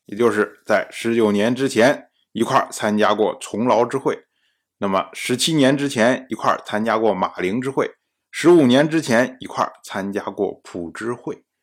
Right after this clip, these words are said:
那就等于是两个国家一起歃血为盟过。所以呢，鲁国和杞国现在是盟国的关系。那么杞孤荣去世之后，那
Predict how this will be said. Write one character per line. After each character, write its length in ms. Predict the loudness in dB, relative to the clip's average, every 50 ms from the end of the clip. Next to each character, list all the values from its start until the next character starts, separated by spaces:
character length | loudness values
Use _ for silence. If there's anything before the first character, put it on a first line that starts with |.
| _ _ _ _ _
那 120 | -2 0
就 80 | 0 0
等 220 | 2 2 2 4
于 140 | 4 2 2
是 200 | 2 2 0 0
两 220 | 2 2 2 2 2
个 60 | 2
国 100 | 2 4
家 220 | 4 2 0 -2
一 200 | -8 -6 -6 -4
起 300 | -4 -4 -4 -4 -6 -6 -6
歃 280 | -8 -8 -6 -6 -6 -6
血 140 | -6 -6
为 200 | -4 -2 -2 -2
盟 220 | -2 -4 -6 -8 -8
过。 340 | -8 -8 -10 -10 -12 _ _ _ _ _
所 180 | _ -8 -8 -8
以 60 | -6
呢， 180 | -6 -8 -10 -12 -14 _ _ _ _
鲁 180 | -6 -4 -2 2
国 240 | 4 2 2 2 -4 -14 -10
和 120 | -10 -10
杞 200 | -10 -10 -12 -8
国 400 | -2 -2 -2 -2 -2 -6 _ _ _
现 260 | -14 -12 -10 -8 -8
在 220 | -8 -8 -10 -12 _ _
是 240 | _ -12 -10 -10 -8
盟 360 | -8 -8 -6 -6 -6 -6 -6
国 200 | -4 -4 -2 -2
的 100 | -2 -4
关 260 | -2 -2 -2 -2 -4
系。 280 | -8 -10 -12 -14 -18 _ _ _ _ _ _ _ _ _ _ _ _ _ -6
那 120 | -4 -2
么 180 | 0 0 -2 -2
杞 200 | -6 -6 -4 -2
孤 120 | 2 6 6
荣 300 | 8 6 6 4 0 -6
去 240 | -16 -12 -6 -4 -4
世 200 | -2 -2 -4 -4
之 100 | -4 -6
后， 320 | -8 -6 -8 -8 -8 _ _ _ _ _ _ _ _ _
那 240 | -8 -6 -6 -6 -6